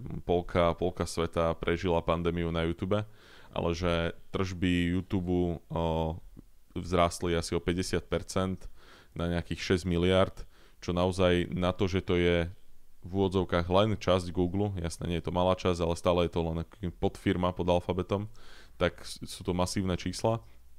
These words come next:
Mm, nejak to vychádza tak, že, o, YouTube má teraz dve miliardy mesačných užívateľov, teda ľudí, ktorí prídu aspoň raz mesačne, o, na YouTube. A denne ľudia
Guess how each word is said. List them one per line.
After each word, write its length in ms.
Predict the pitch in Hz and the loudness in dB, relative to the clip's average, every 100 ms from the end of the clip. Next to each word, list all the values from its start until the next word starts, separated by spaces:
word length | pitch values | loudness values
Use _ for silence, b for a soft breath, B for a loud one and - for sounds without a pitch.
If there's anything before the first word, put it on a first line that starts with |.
| - - - - | -18 -18 -18 -10
Mm, 520 | - 101 95 92 90 - | -4 -2 0 0 -2 -6
nejak 400 | 82 90 92 92 | -6 -2 0 0
to 160 | - 90 | 0 0
vychádza 440 | 90 - 95 90 | 0 0 0 2
tak, 240 | 87 87 87 | 2 0 0
že, 320 | 87 82 85 B B B B - | -2 -2 -4 B B B B -6
o, 480 | 82 80 80 82 - - | -2 -2 -2 -2 -4 -6
YouTube 400 | 87 92 - 87 80 | -4 -2 -2 -4 -2
má 120 | 82 | 0
teraz 400 | 82 80 82 85 | 0 0 -2 -2
dve 240 | 85 98 | 2 4
miliardy 720 | 92 90 90 87 82 85 82 | 4 4 4 2 2 0 0
mesačných 480 | 82 85 - - 85 | 0 -2 -2 -2 -2
užívateľov, 500 | 82 82 82 90 90 87 | 0 0 0 2 2 2
teda 180 | 82 80 - - | 0 -2 -6 -8
ľudí, 320 | 80 82 80 | -4 -2 -4
ktorí 160 | - 85 | -4 -4
prídu 240 | 82 85 | 0 0
aspoň 240 | 82 - | 0 -2
raz 180 | 78 82 80 | -2 -2 -2
mesačne, 720 | 78 80 - 85 80 80 - - | -4 -4 -4 -2 -2 -2 -6 -8
o, 400 | 156 80 80 80 | -4 -2 -2 -2
na 160 | 80 | 0
YouTube. 400 | 85 104 117 - - B B B B B - | 0 0 -4 -4 -14 B B B B B -2
A 320 | 85 80 - - - - - - - | 0 0 -2 -8 -14 -12 -12 -12 -10
denne 640 | 95 92 98 101 98 95 92 | -6 2 2 4 2 2 2
ľudia 340 | 87 90 87 | 0 2 2